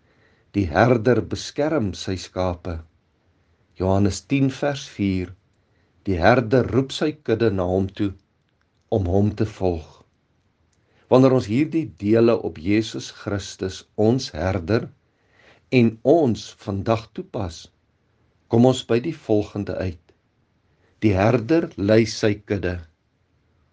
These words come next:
Jesus Christus lei ons. Hy en sy Vader het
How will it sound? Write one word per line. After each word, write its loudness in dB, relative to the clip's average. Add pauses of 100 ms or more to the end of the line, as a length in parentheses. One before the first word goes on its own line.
(480)
Jesus 2
Christus -4
lei 0
ons. -8 (1120)
Hy 6
en 4
sy 0
Vader 0
het 2